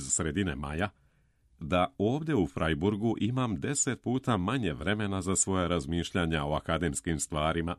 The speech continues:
nego u Berlinu. Njegova odluka da studira u provincijskom Freiburgu verovatno nije imala toliko veze s prestižem profesora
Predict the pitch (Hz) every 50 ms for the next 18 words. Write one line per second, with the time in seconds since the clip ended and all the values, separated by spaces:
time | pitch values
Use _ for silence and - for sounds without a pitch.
0 | _ - 76 80 82 80 71 76 90 92 85 82 107 101 87 71 67 64 60 57
1 | 55 - _ _ _ _ _ _ _ _ _ _ _ _ _ _ - - _ _
2 | _ _ _ - - 165 165 165 135 123 120 143 135 135 117 - 113 95 87 95
3 | 87 - - 107 110 123 127 113 107 95 87 82 80 78 - - 92 78 78 92
4 | 90 82 - 101 85 - - 87 82 73 - - 80 78 76 73 85 85 71 67
5 | 71 - - - - - - 85 80 87 87 90 - - 95 90 101 120 127 104
6 | 104 117 113 98 90 - 90 87 113 117 - 110 80 92 104 87 82 95 87 -
7 | - - - 85 85 87 87 - - 104 80 71 78 73 71 69 - 85 82 -
8 | - 95 - - 78 67 64 62